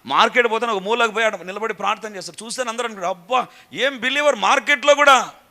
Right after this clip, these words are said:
కూరగాయల దగ్గర కూడా ప్రార్థన. మనం పోయినప్పుడు మార్కెట్ దగ్గర, మనం పోయి అంగడి దగ్గర నిలబడుకొని, "ప్రభువా, నీకు స్తోత్రం, ఈ అంగడి పిలుచుకొని వచ్చినావు ప్రభువా, మంచి కూర." ఏ రోజైనా ప్రార్థన చేసే మనం? ఏ రోజు చేసినాం? వీళ్ళు ఎలాంటి వాళ్ళు తెలుసా? అంగడి పోతే, అంగడి కాదు, మార్కెట్లో నిలబడి ప్రార్థన చేస్తారు వీళ్ళు.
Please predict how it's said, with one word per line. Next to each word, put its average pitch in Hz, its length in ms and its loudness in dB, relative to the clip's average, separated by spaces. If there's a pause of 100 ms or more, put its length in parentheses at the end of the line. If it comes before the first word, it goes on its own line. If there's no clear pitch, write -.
(480)
కూరగాయల 294 500 6
దగ్గర 285 160 0
కూడా 294 140 4
ప్రార్థన. 208 500 2
మనం 180 260 -4
పోయినప్పుడు 226 420 -2
మార్కెట్ 208 360 0
దగ్గర, 180 380 2 (220)
మనం 190 140 -4
పోయి 220 160 2
అంగడి 214 240 0
దగ్గర 208 140 0
నిలబడుకొని, 190 480 -6
"ప్రభువా, 165 340 -4
నీకు 165 200 -8
స్తోత్రం, 165 440 -6
ఈ - 20 -4
అంగడి 160 260 -6
పిలుచుకొని 151 360 -12
వచ్చినావు 151 300 -8
ప్రభువా, 147 300 -4
మంచి 143 320 -12
కూర." 147 200 -8 (320)
ఏ 147 80 -10
రోజైనా 226 460 -4
ప్రార్థన 202 420 -2
చేసే 208 200 -8
మనం? 220 280 -8 (960)
ఏ 233 200 4
రోజు 277 240 6
చేసినాం? 196 380 -2
వీళ్ళు 226 180 -6
ఎలాంటి 254 320 2
వాళ్ళు 269 180 4
తెలుసా? 240 500 0 (280)
అంగడి 285 540 4
పోతే, 277 480 6 (160)
అంగడి 240 360 0
కాదు, 240 200 2
మార్కెట్లో 262 560 2
నిలబడి 277 300 2
ప్రార్థన 262 420 2
చేస్తారు 254 260 0
వీళ్ళు. 175 400 -2